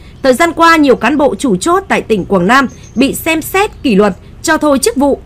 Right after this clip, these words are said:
bởi có những vi phạm, khuyết điểm. Tỉnh ủy Quảng Nam đang tập trung thực hiện những giải pháp chấn chỉnh kỷ luật, kỷ cương, sốc lại tinh thần đội ngũ cán bộ, đảng viên,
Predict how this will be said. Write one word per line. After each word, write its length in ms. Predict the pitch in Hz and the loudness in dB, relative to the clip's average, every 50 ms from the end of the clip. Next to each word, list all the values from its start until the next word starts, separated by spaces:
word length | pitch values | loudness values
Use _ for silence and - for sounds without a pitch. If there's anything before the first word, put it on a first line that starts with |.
| - | -2
bởi 180 | 214 262 240 190 | 0 2 2 2
có 180 | 190 - 202 214 | 2 0 0 0
những 240 | 233 262 311 311 | 0 0 -2 -4
vi 180 | 220 294 311 294 | -2 0 0 0
phạm, 280 | - - 262 226 - - - - - - | 0 0 0 0 0 -2 -8 -20 -10 -4
khuyết 160 | - 381 392 | -2 -2 0
điểm. 260 | 294 277 240 180 143 - - - - - - - - - - - | 2 2 0 0 0 -4 -12 -20 -20 -20 -20 -20 -20 -20 -12 -6
Tỉnh 160 | - 320 294 | -2 0 0
ủy 180 | 285 269 254 196 | 2 2 0 0
Quảng 300 | - - 254 233 202 240 | 0 0 0 2 2 0
Nam 240 | 294 330 320 269 226 | 0 0 -2 -2 -2
đang 160 | 269 277 240 | -2 -2 -2
tập 200 | - 269 247 - - | -4 -6 -6 -4 -2
trung 240 | - 339 339 320 - | -2 -2 -2 -2 -2
thực 180 | - 247 175 | -4 -2 -2
hiện 200 | 214 233 220 - - | 0 0 0 0 -2
những 220 | 202 226 208 311 | -4 -4 -4 -6
giải 240 | 233 - 285 226 170 | -4 -4 -2 -2 -2
pháp 260 | - 277 302 359 359 - - | -4 -4 -4 -4 -4 -6 -6
chấn 200 | - 262 233 285 | -4 -2 -2 -2
chỉnh 280 | - - 330 277 180 - - - | -2 -2 -2 -2 -2 -4 -4 -4
kỷ 120 | 240 196 | -2 0
luật, 220 | 180 196 196 190 - - - - | 2 2 0 -2 -6 -12 -10 -6
kỷ 120 | 277 233 | -4 -4
cương, 300 | 180 - 269 285 294 262 - - - - - - | -2 -2 0 0 0 0 0 -6 -12 -20 -20 -14
sốc 240 | - - 403 440 494 | -8 -2 -2 -2 0
lại 200 | 339 294 247 - - | 0 0 -2 -2 -4
tinh 140 | - 330 330 | -6 -6 -4
thần 280 | - 269 247 208 185 185 185 | -2 0 0 0 0 0 0
đội 160 | 220 175 170 | -2 0 0
ngũ 160 | 208 208 - | 0 0 0
cán 260 | - - 226 254 294 | -2 -2 -2 0 2
bộ, 200 | 285 269 226 - - - - | 2 2 0 0 -4 -12 -6
đảng 220 | 226 233 220 180 156 | -2 -2 -2 -2 -2
viên, 200 | 214 262 269 | 0 0 0